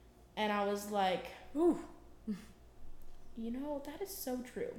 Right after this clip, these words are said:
Speaker 1: <laughs>
Speaker 2: Right.
Speaker 1: Um, and I was, I was really convicted in that moment of, of saying no because I didn't want to.
Speaker 2: Yeah.
Speaker 1: And not because God didn't want me to.
Speaker 2: Mm.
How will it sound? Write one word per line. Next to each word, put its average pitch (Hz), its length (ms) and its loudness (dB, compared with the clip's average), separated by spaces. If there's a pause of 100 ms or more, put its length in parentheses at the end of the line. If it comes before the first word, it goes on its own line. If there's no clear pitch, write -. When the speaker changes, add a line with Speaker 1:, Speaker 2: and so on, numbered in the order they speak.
(240)
Speaker 1:
<laughs> - 320 6
Speaker 2:
Right. 202 340 8
Speaker 1:
Um, 277 480 12
and 269 120 8
I 262 140 10 (100)
was, 240 180 2
I 247 120 10
was 247 160 8
really 269 580 4
convicted 226 460 4
in 220 120 2
that 202 160 4
moment 202 420 4
of, 196 320 4 (560)
of 208 360 6
saying 240 580 6
no 196 320 8
because 233 360 4 (140)
I 170 240 6
didn't 202 340 0
want 240 260 2 (100)
to. 311 180 2 (200)
Speaker 2:
Yeah. 202 300 4 (180)
Speaker 1:
And 226 200 8
not 202 220 4
because 196 340 2
God 165 260 4
didn't 190 260 0
want 226 220 4
me 240 100 0 (140)
to. 294 260 2 (220)
Speaker 2:
Mm. 196 260 2